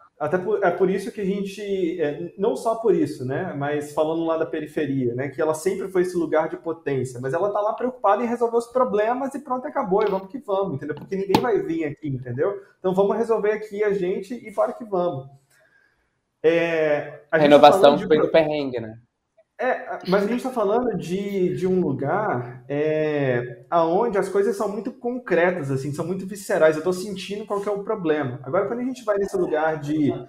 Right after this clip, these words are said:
Speaker 1: representação, né, n-, nessa, nessa conversa sobre arquétipos, de representações, de, de, de, de propósitos de marca,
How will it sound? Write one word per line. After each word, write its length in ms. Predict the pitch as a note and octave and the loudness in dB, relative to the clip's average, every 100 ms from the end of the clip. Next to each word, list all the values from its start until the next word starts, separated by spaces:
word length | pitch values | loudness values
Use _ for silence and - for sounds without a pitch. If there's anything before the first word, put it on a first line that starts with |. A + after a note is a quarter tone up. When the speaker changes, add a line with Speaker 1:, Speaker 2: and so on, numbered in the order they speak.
| - - _ | -18 -20 _
Speaker 1:
representação, 1300 | E3 F3+ F3 F3 E3+ D3 - - D3 E3 B2 B2 - - C3 | 2 4 2 2 0 -2 -4 -2 -2 0 -2 -6 -16 -14 -2
né, 500 | D3+ E3 B2+ A2+ - _ _ | 2 4 4 0 -10 _ _
n-, 180 | D3+ C#3+ D#3 | -14 -14 -4
nessa, 1040 | C#3+ D#3 D#3+ - D#3 D3 D3 C3+ C#3 C3+ | 0 0 0 0 0 2 2 0 -2 -4
nessa 220 | D3 D3 E3 | -6 -6 -6
conversa 420 | D#3+ C#3 D#3 D3+ | -2 2 2 0
sobre 300 | - C#3+ D#3 | -4 0 0
arquétipos, 680 | D#3 - D3 D3+ D3 - B2+ | 0 -2 0 0 -2 -8 -6
de 100 | C#3+ | -2
representações, 920 | D3+ D3+ D3+ D3 C3+ - C#3+ D3 C#3 | -2 0 -4 -4 -6 -6 -4 -2 -2
de, 200 | C#3 B2+ | -2 -2
de, 240 | B2+ C3 | -4 -4
de, 180 | C3 - | -6 -8
de 80 | C#3 | -10
propósitos 680 | C#3 C#3+ - D3 E3 F3+ C#3 | -4 -4 -2 2 2 0 -6
de 40 | |
marca, 520 | B2+ C#3+ F#3+ F#3+ B2 | 0 2 2 -2 -10